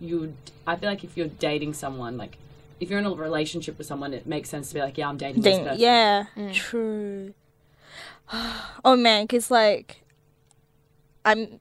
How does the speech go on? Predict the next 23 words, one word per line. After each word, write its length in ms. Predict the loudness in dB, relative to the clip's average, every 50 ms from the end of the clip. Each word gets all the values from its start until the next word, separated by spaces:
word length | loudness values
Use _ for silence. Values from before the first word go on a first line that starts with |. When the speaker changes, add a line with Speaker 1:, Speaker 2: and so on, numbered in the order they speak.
| 0
Speaker 2:
I 180 | 2 4 4 4
don't 280 | 4 6 4 6 8 8
even 140 | 8 10
know 100 | 10 8
what 180 | 8 8 8 6
to 100 | 4 0
say. 440 | -2 0 0 2 4 6 6 6 6
Like, 360 | 8 8 6 6 4 0 -8 -16 -20 -2 2
I'm 200 | 4 4 4 2
sort 200 | 2 2 2 2
of 160 | 2 0 0
dating 340 | 2 2 2 2 0 -2 -2
seeing 360 | -4 -4 -4 -4 -6 -6 -6
to 100 | -6 -6
someone. 480 | -4 -4 -4 -4 -4 -4 -4 -2 -2 -2 -4 -6 -8 _
Speaker 1:
Yeah. 340 | -10 -8 -8 -6 -8 -10 -12 -14 -18 -20 _ _ _ _ _ _ _ _ _ _ _
Speaker 2:
Every 220 | 4 4 4 4 4
now 200 | 4 4 6 6
and 200 | 4 2 4 6
then, 420 | 8 8 8 8 6 6 2 0 2
I'll 120 | 2 2
be 140 | 4 4 4
like, 260 | 6 6 6 4 4